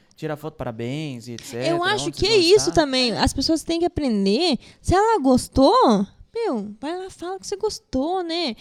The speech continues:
Speaker 2: As
Speaker 1: Exato.
Speaker 2: pessoas, elas parecem que não, não. Ela va-, vai guardar pra ela, "Ah, gostei."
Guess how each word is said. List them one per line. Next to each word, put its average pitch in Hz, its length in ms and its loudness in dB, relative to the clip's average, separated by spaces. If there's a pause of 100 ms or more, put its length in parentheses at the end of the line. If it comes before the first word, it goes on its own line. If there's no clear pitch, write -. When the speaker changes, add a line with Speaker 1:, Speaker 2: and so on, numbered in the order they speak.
Speaker 2:
As - 40 -20 (100)
Speaker 1:
Exato. 294 160 -2
Speaker 2:
pessoas, 381 280 -2 (180)
elas 349 300 -2
parecem 359 440 -6
que - 80 -12
não, 370 280 -10
não. 254 440 -6 (160)
Ela 269 240 -2
va-, 269 180 0
vai 269 180 0
guardar 285 240 0
pra 330 200 0
ela, 262 240 0
"Ah, 240 40 -4
gostei." 226 480 -4